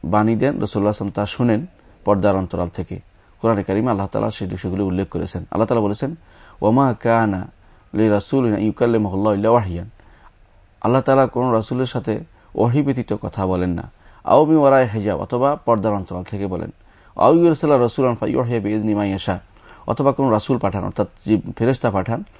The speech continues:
যিনি যে রাসূলের কাছে যা ইচ্ছে তা বর্ণনা করে দেন। এইভাবে বিভিন্ন মাধ্যমে ওহী পাঠান।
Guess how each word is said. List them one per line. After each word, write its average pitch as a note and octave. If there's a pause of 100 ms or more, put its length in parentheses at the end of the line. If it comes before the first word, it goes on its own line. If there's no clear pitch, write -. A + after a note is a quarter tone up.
(240)
যিনি A#2+
যে G#2
রাসূলের G#2+
কাছে G#2+ (440)
যা A#2
ইচ্ছে A#2
তা G2+ (100)
বর্ণনা F#2+
করে F2+
দেন। E2+ (400)
এইভাবে C#3
বিভিন্ন C3
মাধ্যমে A#2+ (400)
ওহী G#2
পাঠান। F2+